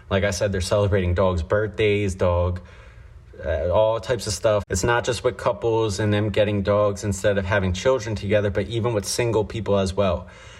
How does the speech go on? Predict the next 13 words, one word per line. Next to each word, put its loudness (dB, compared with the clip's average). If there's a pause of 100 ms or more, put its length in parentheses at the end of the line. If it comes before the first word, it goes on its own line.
Because 0
now 0
someone, -2
here's 0
an 0
example, 0
someone 0
breaks -2
up 0
with -6
their -2
girlfriend, 2
right? 0